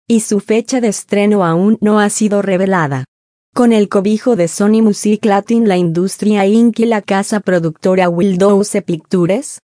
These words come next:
el nuevo tema de Turizo se estrenó con un video musical filmado en la ciudad de Miami,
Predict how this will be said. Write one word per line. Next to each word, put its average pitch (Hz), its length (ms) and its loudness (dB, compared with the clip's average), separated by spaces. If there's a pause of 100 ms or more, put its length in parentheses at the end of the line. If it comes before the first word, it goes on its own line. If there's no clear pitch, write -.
(140)
el 214 180 2
nuevo 214 320 2
tema 196 360 0
de 196 120 -2
Turizo 190 440 -2
se 214 120 -4
estrenó 214 440 0
con 202 160 -2
un 190 100 0
video 190 340 0
musical 190 600 -2
filmado 190 560 0
en 180 120 0
la 160 100 -2
ciudad 180 380 -2
de 214 80 0
Miami, 190 580 0